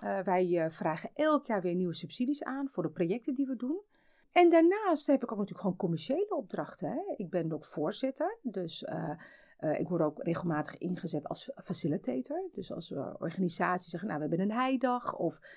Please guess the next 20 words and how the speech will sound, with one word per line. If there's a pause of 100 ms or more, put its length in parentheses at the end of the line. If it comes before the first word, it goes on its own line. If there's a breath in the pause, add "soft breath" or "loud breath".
(160 soft breath)
het
kan
echt
van
alles
zijn.
We
hebben,
zaten
natuurlijk
in
coronatijd.
Dus
ik
heb
ook
zelfs
presentatieklussen
moeten
doen